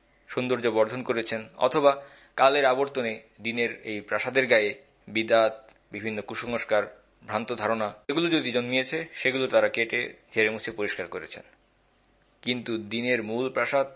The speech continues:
নির্মাণ করেছেন সাহাবায়ে কেরাম। সুতরাং সংস্কারক বা সৌন্দর্য বর্ধনকারী কখনোই মূল প্রাসাদ নির্মাণকারীর সমান মর্যাদা লাভ করতে পারে না।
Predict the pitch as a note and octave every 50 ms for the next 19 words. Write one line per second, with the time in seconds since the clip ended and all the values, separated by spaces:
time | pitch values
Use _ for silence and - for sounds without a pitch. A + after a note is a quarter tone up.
0 | _ _ _ - - G#2+ G#2 G#2 G#2+ G#2 - - G2+ G2+ - A2+ A2 - - F#2+
1 | F#2 F2+ F#2 E2+ - - - D2+ - - _ _ _ _ _ _ _ _ _ _
2 | _ _ _ _ _ _ - - - B2 C3+ C3 B2+ B2+ C#3+ D3 - _ _ _
3 | _ _ _ _ _ _ _ _ _ _ _ - - - - C3 D3+ E3 - -
4 | C3+ A#2 G#2 G2 F#2 G2 F#2+ - - - B2 C3 C3 B2+ A#2+ A#2 A2+ G#2 A2 A2
5 | A2+ - D3 D3 D3 - C3 B2+ B2 - G#2+ A#2 - C#3+ D3 D3+ C#3 C3 A#2 A2+
6 | A2+ A#2+ C3 C3+ C3 A#2+ - A#2+ A#2 A#2 - D3+ C#3+ C#3 C3 B2 A#2+ A#2 A2+ G#2
7 | A2 G2 G2 - - G#2+ G#2 A2 G#2+ G#2 G2+ G2+ G2 G2+ F#2 F2+ F2+ E2 - -
8 | F2 E2+ - - - B1+ C2 - -